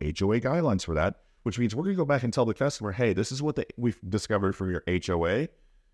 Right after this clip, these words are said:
so this is what we have to do." A lot of people, the chuck and the trucks, they're not doing that, which is what creates a bad name, which is why I'm so passionate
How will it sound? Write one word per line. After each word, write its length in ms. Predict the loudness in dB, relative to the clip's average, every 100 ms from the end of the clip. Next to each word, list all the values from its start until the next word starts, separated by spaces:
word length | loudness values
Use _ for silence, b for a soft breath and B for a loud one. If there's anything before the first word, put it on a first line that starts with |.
| _
so 340 | 0 4 4
this 240 | 4 2 0
is 120 | -2
what 160 | -2 0
we 100 | 0
have 180 | -2 -4
to 120 | -6
do." 60 | _ -8
A 120 | -4
lot 300 | -2 -2 -2
of 100 | 0
people, 320 | 0 2 0
the 140 | -2 -2
chuck 260 | 0 0
and 80 | 0
the 60 | 2
trucks, 360 | 2 2 0 -20 -6
they're 160 | 0 0
not 520 | 2 2 2 0 -2 -6
doing 240 | -6 -6
that, 220 | -12 -14 -16 _ -20 -20 _ _ -4
which 140 | 0
is 100 | 4
what 160 | 2 4
creates 240 | 2 2
a 40 |
bad 320 | 2 2 2 2
name, 220 | 2 0
which 160 | 0
is 100 | 0
why 140 | 2 2
I'm 120 | 2
so 880 | -2 -4 0 4 4 4 4 2 0
passionate 480 | 0 0 0 -8 -12